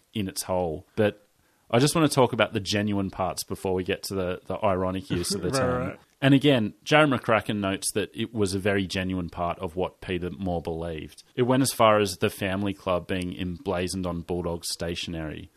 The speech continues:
Speaker 1: And this was carried all the way through to its fans with, you know, multicultural days being set up in the nineties and, and making an active attempt to embrace the Canterbury community.
Speaker 2: We gotta give him props, man, because this is a guy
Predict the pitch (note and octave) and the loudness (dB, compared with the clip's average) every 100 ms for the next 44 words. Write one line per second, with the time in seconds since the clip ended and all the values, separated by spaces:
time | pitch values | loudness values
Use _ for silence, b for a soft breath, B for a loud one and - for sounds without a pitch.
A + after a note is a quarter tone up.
0 | - A#2+ C#3+ D3 C3 - A2 G#2+ G#2 G2+ | -6 2 2 2 -2 4 4 4 4 2
1 | G2+ F#2+ - F#2+ F#2 F#2+ F2 - F#2 F2+ | 0 0 0 0 0 -4 -6 -6 -6 -6
2 | F#2 E2+ - F2 - _ G2 F2+ F#2 G2 | -6 -6 -6 -8 -10 _ -4 -2 0 -2
3 | F#2+ A#2 - G2 F#2+ G#2 F#2+ F#2 E2+ E2+ | -2 -6 -4 -4 -2 -2 -2 -2 -2 -4
4 | E2+ - b b - F#2+ F#2 - F#2+ F2 | -6 -10 b b -4 -2 -2 -2 -2 -2
5 | G2 F2+ E2+ E2+ E2+ E2+ F#2 F2 - G2 | -4 -4 -4 -4 -6 -6 -6 -8 -6 -2
6 | G2+ G2 G2+ F2+ E2+ - G2 - G#2 F2+ | -2 -4 -4 -6 -8 -10 -10 -6 -6 -6
7 | - b b b G2 - F#2+ F#2 D#2+ - | -10 b b b -6 -4 -6 -6 -8 -10
8 | b b - G2 F2+ G2 F2 - F2+ F#2 | b b 0 0 0 -2 -4 -4 -2 -2
9 | F#2+ - - - _ - F#2 F2 E2+ _ | -2 -2 -4 -6 _ -4 -2 -2 -8 _
10 | _ - G2 F#2 F#2 - F#2 G2 A#2 C#3 | _ -6 -6 -4 -6 -4 -2 -2 -2 -4
11 | E3 _ - F#3+ G3 B3+ B3 F3 - D3+ | -8 _ -6 0 2 2 2 -2 -2 -2
12 | D3 - A#2 G#2+ A2 B2 A2+ E3+ D#3+ F3 | -2 -4 -6 -6 -4 -4 -4 -6 -4 -4
13 | C#3 A#2+ B2+ B2+ B2 A#2 A#2+ | -4 -4 -2 0 -2 -4 -8